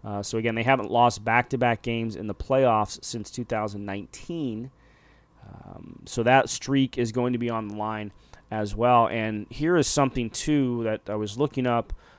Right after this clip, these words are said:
last night, and, uh, it is included in the story that, uh, I wrote that's up on lightning insider dot com. Uh, all time under John Cooper, the Lightning are eleven and twelve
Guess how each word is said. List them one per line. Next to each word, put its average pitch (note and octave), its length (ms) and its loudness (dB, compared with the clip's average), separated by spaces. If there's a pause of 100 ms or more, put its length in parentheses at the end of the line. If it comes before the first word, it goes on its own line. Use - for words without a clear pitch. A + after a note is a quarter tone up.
last A2+ 420 0
night, A2+ 600 -4
and, G2+ 440 -6
uh, F2+ 120 -2
it G2+ 180 0
is B2 180 2
included A#2 580 -2 (500)
in C3 180 2
the A#2+ 80 2
story B2 800 2
that, G#2 340 -2
uh, A2+ 60 -2
I G#2 180 0
wrote A2 500 0
that's G#2+ 220 -6
up A2 260 2
on G#2 200 -4
lightning G#2+ 300 0
insider G#2 560 -2 (840)
dot A2 340 2
com. C3 440 4 (1040)
Uh, G#2+ 140 -6
all G#3+ 260 8
time D#3 640 2 (400)
under B2+ 240 2
John A#2 420 0
Cooper, C#3+ 520 -2 (1080)
the A2+ 80 -4
Lightning D3+ 300 4
are E3 60 4
eleven A#2+ 420 8
and A#2+ 120 2
twelve A2 720 6